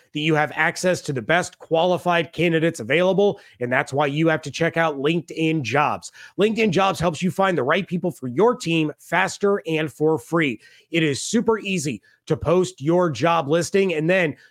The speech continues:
you just add the purple hashtag hiring frame to your LinkedIn profile, to spread the word that you are hiring. Simple tools like screening questions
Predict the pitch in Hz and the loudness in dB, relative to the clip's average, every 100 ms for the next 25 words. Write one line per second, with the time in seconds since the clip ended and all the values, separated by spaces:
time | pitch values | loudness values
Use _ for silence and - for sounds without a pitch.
0 | - 180 175 - - 185 185 156 - 175 | -4 0 0 -2 -2 0 2 0 0 -2
1 | 175 135 - 165 151 - 156 135 - 208 | 0 -2 0 -2 -2 -2 -2 -2 0 2
2 | 196 190 - 185 175 175 123 131 127 165 | 2 0 0 0 0 -2 -4 -4 0 -2
3 | 160 151 120 185 196 - 180 175 180 - | 0 -4 -2 -2 0 2 2 4 2 -4
4 | _ _ _ _ 151 139 - 180 220 214 | _ _ _ _ -4 -4 -2 0 2 0
5 | 185 185 175 220 196 135 110 _ _ 165 | 0 0 2 4 4 2 -2 _ _ -2
6 | 151 131 143 156 147 151 156 - 151 160 | 0 0 0 0 2 2 2 0 0 2
7 | 143 107 92 - - - 220 202 214 180 | 2 0 -6 -20 -16 -2 2 4 2 4
8 | 185 185 170 160 160 143 - 202 220 175 | 4 4 2 0 0 0 -2 0 0 0
9 | 135 131 - 135 139 | 0 -2 -2 -4 -6